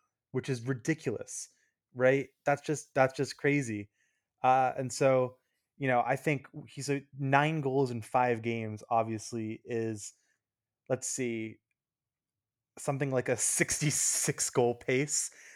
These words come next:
He's, he, he might not get to s-, he might not get to fifty necessarily, but the existing record in the, in the low thirties is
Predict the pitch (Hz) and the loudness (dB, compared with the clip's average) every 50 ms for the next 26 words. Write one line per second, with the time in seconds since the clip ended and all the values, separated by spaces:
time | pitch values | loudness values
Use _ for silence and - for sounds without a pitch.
0 | - _ - 151 143 131 - 139 131 - 165 151 - - 143 135 160 156 175 196 | -20 _ -4 -4 -4 -4 -6 -8 -8 -8 -8 -8 -8 -10 -8 -4 0 2 2 2
1 | 196 185 175 165 151 - - 156 156 - - 127 - - 165 143 156 160 185 185 | 4 4 4 4 4 6 6 6 6 4 0 -4 -4 -4 -4 -2 2 2 2 2
2 | 185 180 170 160 147 139 - - 120 110 - - 151 147 - - 127 117 110 113 | 0 -2 -2 -2 -4 -4 -4 -4 -6 -4 -2 -2 -2 -2 -4 -6 -8 -6 -6 -6
3 | 110 - 113 - - 131 123 120 113 113 117 107 101 98 117 113 110 - _ _ | -6 -8 -10 -4 -2 0 2 2 2 0 -4 -6 -6 -2 -2 -2 -2 -2 _ _
4 | - - - _ _ _ _ - 123 135 135 131 117 123 151 147 - - 135 120 | -20 -20 -20 _ _ _ _ -6 -2 0 0 0 0 -4 -6 -6 -6 -6 -4 -2
5 | 117 127 131 - - 123 113 110 120 127 110 110 110 110 110 - 123 117 110 110 | 0 0 0 0 0 -2 -2 0 -2 -2 -4 -2 -2 -4 -4 -4 -4 -4 -2 -2
6 | 110 120 127 117 - - - 123 127 131 117 98 90 87 92 - - - - _ | 0 0 -2 -2 -4 -4 -2 0 0 0 0 -2 -4 -8 -10 -10 -12 -14 -16 _
7 | _ _ _ _ _ _ _ _ - 127 120 117 110 101 98 - - | _ _ _ _ _ _ _ _ -2 0 0 0 0 -2 -6 -8 -10